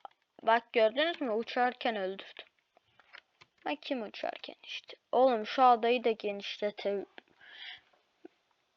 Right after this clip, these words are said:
Ben kafaya taktım bu adayı genişleteceğim. Bakın size sadece ben şunu diyeyim. Video dışı göreceksiniz.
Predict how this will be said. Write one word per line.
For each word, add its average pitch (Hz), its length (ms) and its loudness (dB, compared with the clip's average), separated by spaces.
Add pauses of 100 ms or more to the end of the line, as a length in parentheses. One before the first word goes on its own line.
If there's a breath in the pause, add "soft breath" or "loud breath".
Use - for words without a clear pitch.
(180)
Ben 277 320 10
kafaya 277 460 6
taktım 269 400 4
bu 262 60 8
adayı 233 300 8
genişleteceğim. 214 640 -6 (2500 loud breath)
Bakın 320 380 12
size 320 240 8
sadece 339 380 10
ben 320 160 4
şunu 311 360 -2
diyeyim. 285 280 0
Video 277 360 2
dışı 240 220 -2
göreceksiniz. 226 1000 0